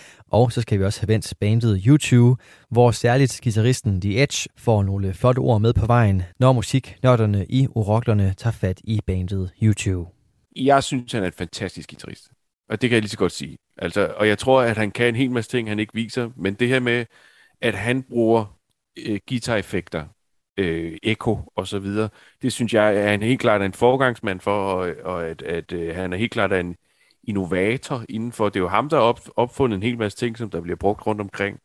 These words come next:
Speaker 2: Han, han har helt klart været en inspirationskilde for mange guitarister siden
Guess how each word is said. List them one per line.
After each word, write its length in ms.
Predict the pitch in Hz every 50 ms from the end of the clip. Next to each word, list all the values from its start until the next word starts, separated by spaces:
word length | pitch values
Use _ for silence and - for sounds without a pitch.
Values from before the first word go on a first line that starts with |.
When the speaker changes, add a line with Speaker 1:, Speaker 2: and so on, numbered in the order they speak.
| _
Speaker 2:
Han, 240 | - 104 113 110 107
han 100 | 104 101
har 60 | 104
helt 180 | 101 101 139 160
klart 200 | - 147 131 127
været 100 | 127 120
en 80 | 117 113
inspirationskilde 760 | 107 - - - 98 95 - 120 123 117 - - 131 110
for 80 | - 92
mange 400 | 80 82 82 90 117 160 175 160
guitarister 520 | - - 104 - 95 101 98 95 - 101
siden 540 | 92 - - - 127 127 135 143 147 143 123